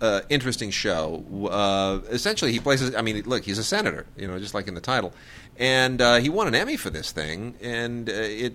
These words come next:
it probably is more insightful about the political system now than it was then, to be honest. Uh, really just, it, it,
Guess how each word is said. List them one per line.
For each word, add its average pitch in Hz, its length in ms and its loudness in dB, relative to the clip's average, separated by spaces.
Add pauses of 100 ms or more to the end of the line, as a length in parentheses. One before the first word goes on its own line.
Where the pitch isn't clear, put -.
it 127 400 -4
probably 165 500 -2
is 120 140 -2
more 135 220 0
insightful 127 560 0
about 101 260 2
the 101 100 -4
political 117 440 -2
system 101 640 -4
now 92 640 2
than 98 160 -4
it 98 100 -2
was 95 400 -2
then, 95 400 2
to 85 80 -12
be 90 120 -4
honest. 90 400 -4 (400)
Uh, 107 480 2
really 135 320 -2
just, 98 300 -6
it, 92 200 -6 (140)
it, 107 140 -10